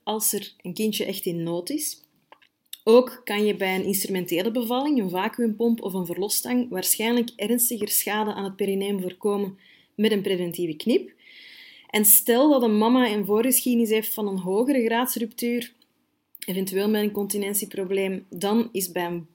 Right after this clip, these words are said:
volgende bevalling een preventieve knip of een keiversnede zeker iets dat je kan bespreken. Maar het is, denk ik, vooral het belang-, <laughs> erg belangrijk om te benadrukken dat de meeste bevallingen wel iets van sporen nalaten op een perineum. En dat ook een eerste graad ruptuur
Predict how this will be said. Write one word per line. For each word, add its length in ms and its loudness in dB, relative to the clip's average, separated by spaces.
volgende 380 0
bevalling 600 -2
een 220 -14
preventieve 500 -4
knip 260 -4
of 80 -8
een 140 -10
keiversnede 640 -6
zeker 280 -2
iets 100 -2
dat 100 -4
je 60 -6
kan 140 -6
bespreken. 560 -2
Maar 120 2
het 120 0
is, 200 2
denk 240 6
ik, 140 -2
vooral 320 -4
het 160 -6
belang-, 500 4
<laughs> 100 4
erg 140 4
belangrijk 560 4
om 260 0
te 120 4
benadrukken 560 2
dat 120 -2
de 60 -6
meeste 420 0
bevallingen 500 2
wel 120 2
iets 200 0
van 160 -6
sporen 440 2
nalaten 500 -2
op 120 -4
een 100 -10
perineum. 800 -4
En 160 -6
dat 180 -4
ook 120 -8
een 120 -8
eerste 340 -4
graad 280 -2
ruptuur 640 -4